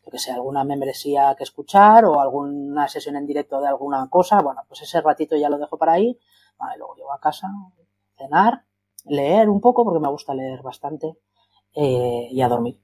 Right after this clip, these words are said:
Y ya está. Y así los días, más o menos los días entre semana son más o menos así.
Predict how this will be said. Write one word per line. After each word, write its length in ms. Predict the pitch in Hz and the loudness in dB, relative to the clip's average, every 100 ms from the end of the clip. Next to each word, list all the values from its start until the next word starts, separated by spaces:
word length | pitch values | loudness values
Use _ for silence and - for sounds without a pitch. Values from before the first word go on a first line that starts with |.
| _ - | _ -18
Y 120 | 135 | -14
ya 80 | 139 | -10
está. 260 | - 156 - | -2 -2 -2
Y 60 | 131 | -8
así 340 | - 131 131 | -6 -6 -4
los 240 | 127 127 - | -6 -8 -6
días, 340 | 135 135 - | -6 -6 -10
más 180 | 151 147 | -6 -2
o 20 | |
menos 220 | 180 185 170 | 0 2 0
los 100 | 160 | 2
días 160 | 170 | 0
entre 240 | 175 170 165 | 0 -2 -2
semana 400 | 165 165 180 170 | 0 2 2 0
son 560 | - 143 131 131 - | -2 -4 -6 -8 -12
más 160 | 143 135 | -10 -10
o 60 | |
menos 200 | 127 120 - | -14 -18 -20
así. 160 | - | -20